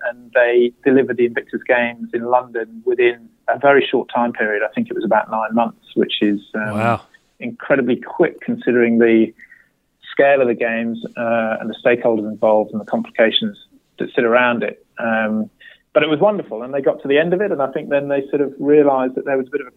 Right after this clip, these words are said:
Speaker 1: clamour from around the world, from people like me phoning up and a few <laughs> others saying,
Speaker 2: <laughs>
Speaker 1: you know, "Are you gonna take this globally?" And, and so they, um, quickly,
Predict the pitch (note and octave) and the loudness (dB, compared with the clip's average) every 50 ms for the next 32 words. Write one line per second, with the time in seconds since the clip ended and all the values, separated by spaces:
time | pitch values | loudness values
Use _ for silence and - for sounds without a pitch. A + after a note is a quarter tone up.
0 | - - D3+ D3+ C#3+ B2 - - B2 A#2+ A#2 A#2 A#2 A2+ A2 A2+ A2+ B2 C#3+ - | -2 0 2 2 2 0 -2 -6 -6 -4 -2 -2 -2 -2 -2 0 2 2 2 0
1 | - - B2 - - B2 - A2 A2 - - C3 B2+ B2+ - - A#2 A#2 A#2 A2+ | -2 -8 -6 -4 -4 -2 2 2 0 0 0 -2 -4 0 0 0 2 2 2 0
2 | A#2+ C3 - - A#2 A2+ - - C3 B2 C#3+ D#3 D#3+ F#3+ F#3 F#3+ - - C#3 C3 | -2 -4 -6 -8 -10 -8 -6 -4 -2 -2 0 2 2 2 2 2 -2 0 2 2
3 | C3 B2 B2 B2+ C3 C#3 C3+ - _ _ _ - D3 C3 B2+ B2+ C3 C3 D3+ D3+ | 2 2 0 -2 -4 -6 -6 -8 _ _ _ -6 -4 -2 0 -2 -2 0 0 0
4 | D3+ D3+ E3 D3+ D3 - D#3+ D3+ D3+ D3 C3+ - - _ - D3+ D#3 E3 E3 D3 | 2 2 0 0 0 0 0 0 -2 -6 -10 -12 -14 _ -2 2 2 2 2 0
5 | C#3 C3 B2+ B2 B2+ A#2+ B2 C3 - _ _ _ _ _ _ _ _ _ - C3+ | -2 -2 -2 -2 -4 -6 -8 -14 -20 _ _ _ _ _ _ _ _ _ -12 -10
6 | C3+ C3 C3 - - D3 C#3 C3+ C#3 C3+ C3 C#3 C#3 C#3 C3+ C3+ C3+ C3+ C#3 C#3 | -10 -10 -8 0 4 6 6 6 6 4 4 4 4 4 4 4 2 2 -2 -2
7 | C#3 - C#3+ C3 B2+ - C3 C3 A#2 - - - - - C#3 B2+ | -6 -6 -8 -8 -8 -8 -10 -12 -6 -4 -4 -2 0 2 2 2